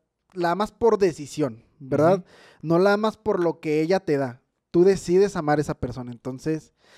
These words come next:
Speaker 1: eh, vato, no se rían de mí.
Speaker 2: <laughs> No, <laughs> así llorando.
Speaker 1: Es que estoy muy triste, vato.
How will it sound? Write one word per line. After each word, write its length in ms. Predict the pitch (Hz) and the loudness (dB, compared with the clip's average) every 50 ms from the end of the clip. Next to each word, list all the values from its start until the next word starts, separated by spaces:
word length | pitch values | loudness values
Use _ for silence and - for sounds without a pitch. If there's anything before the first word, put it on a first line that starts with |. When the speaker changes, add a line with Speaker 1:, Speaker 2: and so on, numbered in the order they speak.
| - - _ - - | -20 -20 _ -20 -16
Speaker 1:
eh, 260 | - 202 208 233 254 247 | -10 -8 -6 -6 -6 -6
vato, 200 | 196 175 - - | -6 -8 -8 -10
no 120 | 180 196 226 | -12 -12 -10
se 100 | - 285 | -10 -10
rían 220 | 285 311 311 277 285 | -10 -8 -10 -8 -8
de 80 | - | -10
mí. 60 | 330 214 | -8 -4
Speaker 2:
<laughs> 1500 | - - - - - - 160 - - 185 160 - - 214 247 254 254 240 214 196 180 170 _ _ _ _ _ _ _ _ | -2 -2 0 0 0 0 0 0 0 -2 -2 -2 -6 -14 -12 -12 -12 -14 -16 -18 -20 _ _ _ _ _ _ _ _ _
No, 320 | - - 131 131 - 190 - - 147 - - - | -10 -4 -2 0 0 0 0 -2 -4 -4 -2 0
<laughs> 280 | 165 147 - - 156 | 0 0 2 0 0
así 220 | 135 135 - 147 143 | 0 0 -2 -2 0
llorando. 440 | 135 127 131 131 135 131 127 123 - - 156 151 - - - - - - - - - - - - - | 0 2 2 0 0 -2 -4 -6 -8 -10 -18 -18 -18 -20 -20 -20 -20 -20 -20 -20 -20 -20 -18 -16 -16
Speaker 1:
Es 80 | - | -16
que 80 | - - | -16 -18
estoy 220 | - - 381 359 | -6 0 0 0
muy 160 | 330 339 339 | 0 0 -4
triste, 440 | 349 - - 269 254 247 - - 240 | -6 -6 -8 -10 -10 -10 -10 -12 -12
vato. 380 | 175 156 214 - _ - - | -12 -12 -14 -14 _ -10 -10